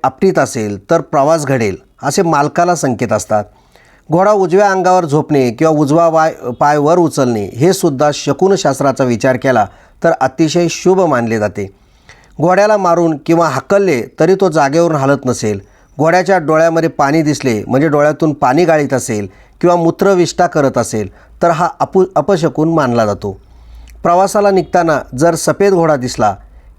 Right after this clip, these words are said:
किंवा सफेद घोड्यावर कुणी स्वार झालेले पाहिले तर मंडळी हे सुद्धा अतिशय शुभ संकेत असून शुभ शकुन मानला जातो.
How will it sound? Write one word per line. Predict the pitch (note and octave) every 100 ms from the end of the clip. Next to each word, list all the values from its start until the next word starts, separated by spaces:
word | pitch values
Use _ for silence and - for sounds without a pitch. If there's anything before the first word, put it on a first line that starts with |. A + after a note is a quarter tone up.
| -
किंवा | E3 F3
सफेद | - E3+ F#3+ F#3
घोड्यावर | D#3 D#3+ E3 D#3+
कुणी | - D#3 D#3
स्वार | - D#3+ F3
झालेले | D#3 D3 C3+ C3+
पाहिले | B2+ A#2+ A#2+ G#2+ G2+ - _ _ F3+
तर |
मंडळी | E3+ E3 E3 F#3
हे | F3 E3+
सुद्धा | E3+ D3+ C#3+ D3+
अतिशय | B2 - D#3+ - E3+
शुभ | - - F3+
संकेत | F#3 D#3+ C#3 C#3+ B2
असून | B2 D3 A2+ - - -
शुभ | - F#3 G3+
शकुन | F#3 C#3+ - D3
मानला | B2+ G#2+ A2+
जातो. | G#2 G2 G2+